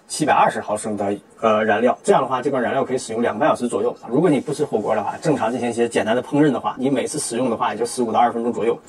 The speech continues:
然后具体它的这个性能到底能达到一个什么状态，就是在实际使用中起到一个什么样的效果，改天我可以拿我手里的其他炉子，呃，接近于它的功率的，进行一简单对比也好，或者一个计时的测试也好。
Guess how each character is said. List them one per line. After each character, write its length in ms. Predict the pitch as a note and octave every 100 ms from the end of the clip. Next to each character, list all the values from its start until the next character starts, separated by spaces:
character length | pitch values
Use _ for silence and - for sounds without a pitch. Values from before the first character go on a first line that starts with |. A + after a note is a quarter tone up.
| -
然 100 | C#3
后 60 |
具 120 | - G#3+
体 120 | -
它 100 | C3
的 100 | D3 -
这 100 | -
个 80 | A#2
性 220 | - F3+
能 160 | A2 A#2
到 140 | -
底 80 | A2
能 180 | A2+ C3 -
达 120 | -
到 100 | -
一 40 | C3
个 100 | B2+
什 140 | G#2
么 80 | C3
状 180 | D#4 -
态， 120 | -
就 120 | -
是 40 | -
在 80 |
实 160 | - B2+
际 100 | F3
使 140 | C#3+
用 100 | B2
中 180 | C3 C3 -
起 140 | -
到 100 | C3
一 40 | C3+
个 40 |
什 120 | C3+
么 40 | A#2+
样 100 | D#3
的 60 |
效 200 | - A#3
果， 140 | - -
改 160 | A#2+ G#2
天 240 | C3+ C#3+
我 120 | B2+ G#2
可 120 | A#2+
以 160 | A#2 F#2+
拿 160 | - B2
我 140 | A#2
手 180 | - A#2
里 120 | A2+
的 60 | A2
其 140 | -
他 160 | - A2
炉 140 | A2
子， 200 | A2 G#2+ - - - - -
呃， 160 | -
接 180 | - D#3+
近 140 | F3+
于 100 | B2+
它 160 | A#2+ A#2+
的 140 | A#2
功 200 | C#3+ C#3
率 80 | D#3+
的， 120 | - -
进 140 | D3
行 100 | C3
一 60 | C3+
简 180 | - G2+
单 140 | B2+
对 180 | G#3 D#3
比 100 | G#2+
也 60 |
好， 180 | C3 -
或 120 | -
者 100 | A2 G#2+
一 100 | A2
个 240 | A2 G#2+
计 200 | - -
时 200 | - A#2
的 100 | A#2
测 160 | - C3+
试 140 | C3
也 80 | A2+
好。 180 | -